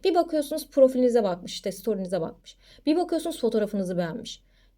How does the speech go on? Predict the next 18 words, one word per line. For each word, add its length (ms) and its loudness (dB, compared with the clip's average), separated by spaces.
Bir 100 4
sonraki 480 0
adımında, 580 2
"Selam, 420 2
ne 40 0
haber, 300 2
nasılsın?" 400 0
de-, 240 6
demiş. 340 4
"Aa, 240 -2
tam 200 0
yazdı." 360 2
diyorsunuz. 360 2
Sadece 420 4
orada 320 6
bırakıyor 360 -2
sohbeti 460 -4
mesela. 420 -6